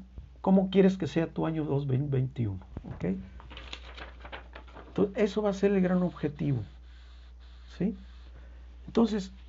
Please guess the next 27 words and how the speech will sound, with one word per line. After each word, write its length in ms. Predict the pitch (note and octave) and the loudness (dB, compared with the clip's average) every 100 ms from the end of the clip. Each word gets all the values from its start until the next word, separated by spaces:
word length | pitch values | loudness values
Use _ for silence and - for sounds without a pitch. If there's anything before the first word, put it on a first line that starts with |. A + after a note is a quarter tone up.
| - | 0
inspirado 960 | - F#3+ F#3+ F#3+ G3+ A#3 A3+ G3 E3 C#3+ - - - - - - - - | 4 4 4 6 10 12 12 12 10 4 -4 -20 -20 -20 -20 -20 -6 2
en 160 | F3+ | 4
esos 300 | A3+ F#3+ F#3+ | 4 4 4
dos 220 | F#3+ G3+ | 6 6
grandes 360 | F3+ G3+ G3+ F#3+ | 6 4 2 0
objetivos 580 | D#3 - D3 F2 F3 - | -2 -2 0 2 2 0
que 100 | C#3+ | -2
tú 140 | E3+ | 0
mismo 260 | D#3+ D#3 D3+ | 0 0 -2
te 120 | C#3+ | -4
pusiste 420 | - C3 C#3+ D3 | -4 -4 -4 -4
en 80 | D3 | -2
un 80 | C#3 | 0
principio, 680 | - C#3 - C3+ C3+ A2 F#2+ - - - - - - - - | 0 0 2 0 0 -4 -4 -12 -20 -20 -20 -20 -18 -10 2
más 240 | D3 C#3 | 4 4
todo 280 | - A3+ D4+ | 8 10 12
el 80 | C#4 | 12
análisis 560 | A3+ A3+ B3 F#3+ G3+ | 10 10 8 6 2
que 120 | - - | 2 2
hicimos 340 | - G3+ G3 | 4 4 4
de 80 | F3+ | 2
tu 140 | D#3 | 0
paradigma, 720 | - C#3 A#2+ B2 D3 C#3 G#2+ G2+ - - - - - | 2 4 4 6 4 4 -2 -4 -10 -20 -20 -20 -20
o 40 | - | -8
sea, 160 | A#2+ | -6
todo 340 | C3 D3+ D#3+ D#3+ | 2 8 10 10
ese 380 | D3+ E3+ C#3+ | 8 6 4